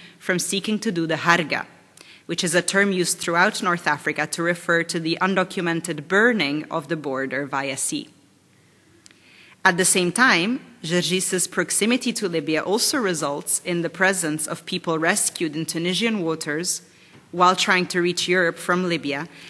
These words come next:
and of people fle-, fleeing Libya via land. The unidentified persons who died at sea crossing are also found on its shores.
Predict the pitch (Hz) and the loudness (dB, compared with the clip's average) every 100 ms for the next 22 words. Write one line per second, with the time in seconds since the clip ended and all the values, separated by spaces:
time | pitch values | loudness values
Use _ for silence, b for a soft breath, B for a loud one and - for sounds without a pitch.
0 | B 196 180 - 196 - 180 - - 190 | B 0 0 0 -6 -2 -4 -4 -8 -8
1 | - - 214 233 175 156 151 139 143 151 | -8 -2 2 2 2 -2 -2 -4 -2 -2
2 | 147 151 147 135 139 - _ _ _ _ | 0 -2 -2 -2 -6 -12 _ _ _ _
3 | _ _ _ _ _ _ - B B B | _ _ _ _ _ _ -20 B B B
4 | B 190 190 185 185 202 190 180 175 190 | B 6 6 6 4 2 2 2 2 0
5 | 190 - 180 - 170 175 175 156 - 196 | 2 2 0 -2 0 0 0 0 -2 -2
6 | 170 - 196 - 151 143 196 B B B | -2 0 2 2 -2 -4 -8 B B B
7 | 175 180 180 - 190 - 147 139 139 - | 2 2 2 0 -2 -2 -2 -4 -8 -8
8 | 147 139 - - 139 127 - - | -8 -6 -6 -6 -8 -10 -10 -10